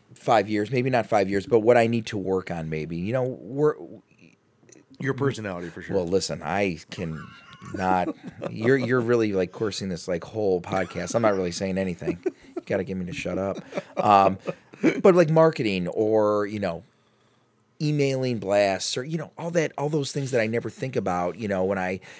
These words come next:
Speaker 1: because it doesn't stop when I leave the shop. I need to come home. I need to do other things, and I don't do that. And, you know, so maybe not a five-year plan, but what I need to work on, yeah, marketing. I mean, it would be nice to get an email, be like, "Oh, you know,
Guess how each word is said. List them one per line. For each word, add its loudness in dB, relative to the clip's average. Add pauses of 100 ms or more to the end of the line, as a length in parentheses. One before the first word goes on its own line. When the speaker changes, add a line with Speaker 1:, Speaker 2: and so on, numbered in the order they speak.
(100)
Speaker 1:
because -2
it -8
doesn't -2
stop -2
when -4
I -2
leave -4
the -14
shop. -8
I -6
need -4
to -8
come -10
home. -4
I -4
need -4
to -8
do -4
other -2
things, -8
and -4
I -4
don't 0
do 0
that. -4
And, -4
you 0
know, 0
so 0 (180)
maybe 2
not 2
a -4
five-year 0
plan, -2
but 2
what 2
I 2
need -4
to -2
work 0
on, -2 (300)
yeah, 0
marketing. -2
I -4
mean, -2 (300)
it 4
would 2
be 2
nice 0
to 4 (460)
get 0
an 0
email, 2
be 2
like, 2
"Oh, 2
you 0
know, -2